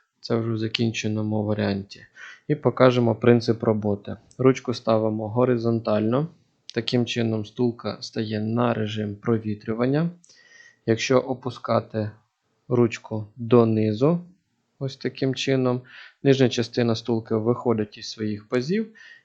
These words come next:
і тоді стулку можна здвигати в сторону. Там є обмежувач. Ось таким чином відкривається повністю проєм. Для закриття цього порталу закриваємо.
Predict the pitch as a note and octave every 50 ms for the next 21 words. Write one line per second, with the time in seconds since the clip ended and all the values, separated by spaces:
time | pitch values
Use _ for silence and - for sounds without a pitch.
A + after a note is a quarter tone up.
0 | _ - E3 E3+ E3+ C3+ A#2+ A#2+ A#2 A2+ A#2 - - C3 C3 C3 - A#2 A2+ A2+
1 | A#2 B2 A#2+ B2 A#2+ A2+ G#2+ G#2+ A2+ A2+ G#2+ A2 A#2 A#2+ A#2+ A#2+ - A2+ A2 G#2
2 | G#2+ C3 - - - - - - - A2 G2+ G2+ G2 G2 G2 G2 G2 G2+ - _
3 | _ _ _ _ _ _ _ _ _ _ _ _ _ _ _ _ - - A#2+ A2+
4 | A2+ A2 G#2+ A2 G#2 - - - A2 G#2+ A2+ G#2+ G#2 G#2 G#2 G#2+ B2 A#2+ C#3 E3
5 | F3 E3+ - - _ _ _ _ _ _ _ _ _ _ _ _ _ _ _ _
6 | _ _ _ - A2+ - - - - - - A2+ A2+ A2 - A2+ A2 G#2+ G#2+ G#2+
7 | G#2+ G#2+ - - - A2 G#2+ G#2+ G#2 G#2+ G#2 G2+ G#2 - - G#2 - _ _ _
8 | _ _ - B2 A2+ A2 A2 G#2+ G#2+ G#2+ - - A2+ A2+ - C3 C#3 D3+ D#3+ F3+
9 | G3 G3+ F#3+ F#3+ - _ _ _ _ _ _ _ _ - - _ _ _ _ -
10 | A#2 B2+ C#3 C3+ B2 C3 C3 B2 - - B2 A#2+ - - B2 A#2 A2 G#2+ A2 A2
11 | _ _ _ _ _ _ _ _ _ _ _ - - A#2 G#2+ A2+ G#2 G#2 - -
12 | - - - D3+ E3+ F3 F3 E3+ E3 E3+ E3+ - _ _ _ _ _ _ _ _
13 | _ _ _ _ _ _ _ _ _ _ _ _ _ _ - A#2 G#2 A2 A#2+ A2+
14 | - A#2 A2 G#2 G#2 G#2+ G#2+ A2 A#2+ B2+ C#3+ D#3+